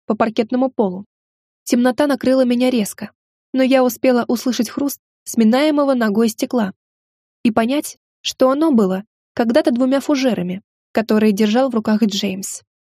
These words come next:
Теперь же ему приходилось сжимать что-то более тяжёлое и хрупкое одновременно. Моё тело,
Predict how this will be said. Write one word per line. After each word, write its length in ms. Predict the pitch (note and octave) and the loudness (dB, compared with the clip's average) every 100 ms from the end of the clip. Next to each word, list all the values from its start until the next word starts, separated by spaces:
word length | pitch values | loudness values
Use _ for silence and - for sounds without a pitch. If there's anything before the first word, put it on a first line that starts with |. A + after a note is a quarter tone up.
| _ _ _ _ _ | _ _ _ _ _
Теперь 340 | C4+ E4 D#4+ | 0 2 0
же 140 | B3 B3+ | 2 0
ему 220 | B3 B3+ | 0 0
приходилось 720 | G#3+ A3 G#3+ A#3+ C4 A3 - _ - | 0 0 -2 -2 -2 -4 -8 _ -4
сжимать 440 | G#3 A#3+ B3+ C4 | -2 0 0 -4
что-то 280 | - B3+ C4 | -2 0 0
более 360 | A#3+ C4 G#3 F#3+ | 2 2 2 2
тяжёлое 640 | G#3 G3 B3 B3+ G3 G3+ _ _ | 0 0 0 0 -2 -4 _ _
и 60 | B3 | -6
хрупкое 480 | - D4 - C4+ B3+ | 0 -2 0 0 0
одновременно. 800 | C4 B3 C4+ A3+ F3 E3+ E3+ F#3+ _ _ _ _ B3 | 0 0 0 0 0 -2 -6 -10 _ _ _ _ -2
Моё 280 | C4 D4 | 2 2
тело, 440 | D#4+ - A3 F#3+ | 0 0 0 0